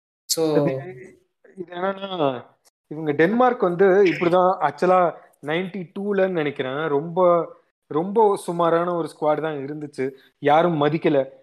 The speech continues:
Speaker 2: திடீர்னு பார்த்தா நைன்டீன் நைன்டி டூ யூரோ கப் ஜெயிச்சிட்டாங்க அவங்க, யாருமே எதிர்பார்க்காம. இப்ப நம்ம பிரீமியர் லீக்ல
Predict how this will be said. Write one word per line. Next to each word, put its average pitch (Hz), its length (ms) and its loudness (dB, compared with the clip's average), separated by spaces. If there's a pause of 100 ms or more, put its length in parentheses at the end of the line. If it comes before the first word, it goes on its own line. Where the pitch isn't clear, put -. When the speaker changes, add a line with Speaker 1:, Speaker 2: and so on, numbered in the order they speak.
(120)
Speaker 2:
திடீர்னு 175 360 0
பார்த்தா 175 260 2
நைன்டீன் 165 380 -2
நைன்டி 151 220 -4
டூ 143 180 -6
யூரோ 147 300 0
கப் 143 220 -2
ஜெயிச்சிட்டாங்க 135 440 -2
அவங்க, 120 260 -4 (400)
யாருமே 151 400 2
எதிர்பார்க்காம. 135 560 -2 (320)
இப்ப 143 160 -4
நம்ம 139 280 2
பிரீமியர் 165 380 2
லீக்ல 147 280 2